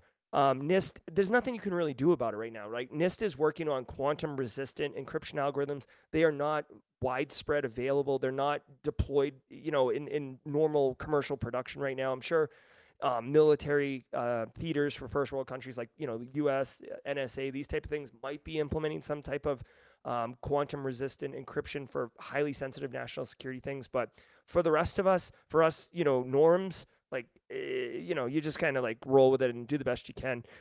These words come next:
Um, they do point out that m-, most organizations are in the dark about the locations of the cryptographic keys.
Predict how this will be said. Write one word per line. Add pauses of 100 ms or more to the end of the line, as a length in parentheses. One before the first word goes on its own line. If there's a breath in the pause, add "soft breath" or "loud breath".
(140 loud breath)
Um,
they
do
point
out
that
m-,
most
organizations
are
in
the
dark
about
the
locations
of
the
cryptographic
keys.